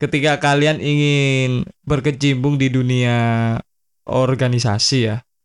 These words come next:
Yang pertama itu yang jelas niatnya. Kalau kalian cuma mau ikut-ikutan, jangan. Saranku jangan.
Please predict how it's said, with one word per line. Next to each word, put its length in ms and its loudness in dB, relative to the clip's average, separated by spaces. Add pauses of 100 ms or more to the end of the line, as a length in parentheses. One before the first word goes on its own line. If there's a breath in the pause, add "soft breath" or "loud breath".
(560)
Yang 180 0
pertama 460 0
itu 100 0
yang 240 2
jelas 640 0
niatnya. 960 0 (880 soft breath)
Kalau 240 2
kalian 400 2
cuma 720 0 (160)
mau 320 0
ikut-ikutan, 1200 -2 (320)
jangan. 800 0 (400)
Saranku 480 -2
jangan. 560 0